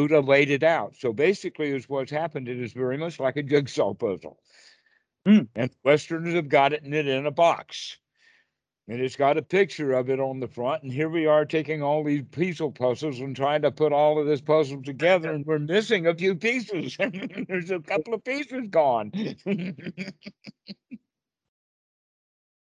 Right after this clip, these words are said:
Speaker 1: But Anapanasati Sutta, and that is, um,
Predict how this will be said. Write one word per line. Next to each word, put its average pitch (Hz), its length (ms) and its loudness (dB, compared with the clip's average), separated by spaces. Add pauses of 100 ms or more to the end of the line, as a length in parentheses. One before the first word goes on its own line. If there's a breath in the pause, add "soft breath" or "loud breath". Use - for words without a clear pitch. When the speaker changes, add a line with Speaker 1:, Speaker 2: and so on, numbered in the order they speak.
(1400 loud breath)
Speaker 1:
But 143 140 4
Anapanasati 156 1000 0
Sutta, 143 460 2
and 135 280 -2
that 160 300 2
is, 139 460 2
um, 143 460 2